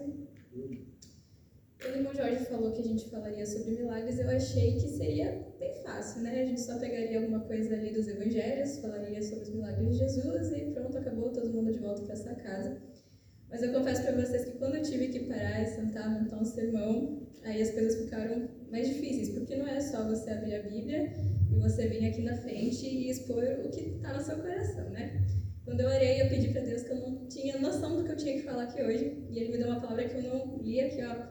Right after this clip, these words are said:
Speaker 2: há um tempão. E hoje a gente vai falar um pouquinho sobre o Deus da provisão, né? O milagre da provisão. Mas antes da gente começar, eu quero orar mais uma vez com vocês. Sei que a gente já orou bastante, mas oração nunca é demais, né? Então, oremos.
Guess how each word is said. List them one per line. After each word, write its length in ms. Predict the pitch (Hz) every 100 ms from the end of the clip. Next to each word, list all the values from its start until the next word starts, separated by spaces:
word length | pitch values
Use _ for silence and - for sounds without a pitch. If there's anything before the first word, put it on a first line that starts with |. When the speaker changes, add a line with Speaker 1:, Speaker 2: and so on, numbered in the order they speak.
| - -
Speaker 2:
há 80 | 214
um 120 | 226
tempão. 500 | 269 277 - 226 - - - - - - -
E 160 | 262 262
hoje 140 | 294
a 20 |
gente 140 | 285 285
vai 160 | 285
falar 220 | 294 262
um 40 | 269
pouquinho 340 | 277 254 254
sobre 640 | 269 262 254 302 311 - - - 254
o 80 |
Deus 440 | 220 254 269 302 -
da 100 | 277
provisão, 480 | 285 277 302 - 180
né? 160 | 180
O 160 | 190 196
milagre 320 | 202 247 277
da 80 | 285
provisão. 500 | 269 254 254 220 - - - -
Mas 160 | 262
antes 140 | 277 285
da 80 |
gente 220 | 302 285 -
começar, 420 | 269 254 - 220
eu 80 | 220
quero 140 | 220
orar 160 | 208 202
mais 120 | 208
uma 120 | 202
vez 140 | 196 -
com 140 | 196
vocês. 480 | 185 - 254 302 -
Sei 160 | - 208
que 60 |
a 40 | 220
gente 160 | 208
já 140 | 196 190
orou 160 | 185
bastante, 480 | 180 185 214 240 254
mas 140 | 262 269
oração 320 | 285 285 269
nunca 160 | 277
é 20 | 269
demais, 340 | 285 - -
né? 180 | 220 247 - - -
Então, 140 | 226 233
oremos. 400 | 240 - -